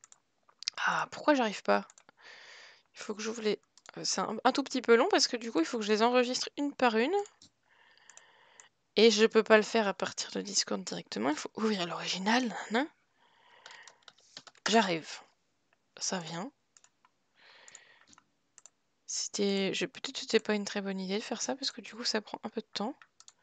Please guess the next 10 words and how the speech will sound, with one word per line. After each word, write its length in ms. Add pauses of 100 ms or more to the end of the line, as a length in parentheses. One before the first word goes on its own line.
(1500)
Mais 160
maintenant 360
que 160
je 100
me 100
suis 180
lancée, 360
c'est 160
parti. 680 (2000)
Hop. 220